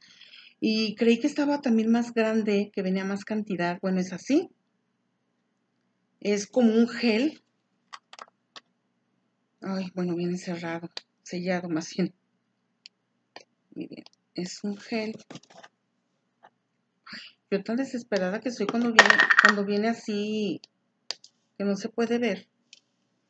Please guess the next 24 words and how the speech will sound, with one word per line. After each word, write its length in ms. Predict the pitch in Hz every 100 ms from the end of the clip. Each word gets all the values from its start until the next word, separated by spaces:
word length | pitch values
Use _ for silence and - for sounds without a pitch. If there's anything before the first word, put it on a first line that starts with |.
| _ _ _ _ _ _ _ -
Es 280 | - 254 -
un 120 | 349
gel 440 | - 311 233 233 - -
que 120 | 226
según 380 | 226 214 220 220
eso 760 | 220 220 226 226 226 220 - _ _
tiene 380 | 226 214 220 226
pigmento 920 | 226 208 226 220 220 226 226 220 - _
de 200 | 190 202
color 300 | 196 190 202
negro 460 | 214 220 208 202 202
para 260 | 190 180
que 400 | - 202 208 226 _ _ _ _ _ -
al 160 | 208
momento 360 | 208 214 220 269
de 100 | 285
ponerte 480 | 277 247 240 240 247
el 80 |
gel 320 | 240 294 262 220
disimule 540 | 208 202 226 220 214
un 160 | 220 220
poco 420 | 214 202 - 202
las 300 | 208 202 202
canas. 560 | - 294 269 - -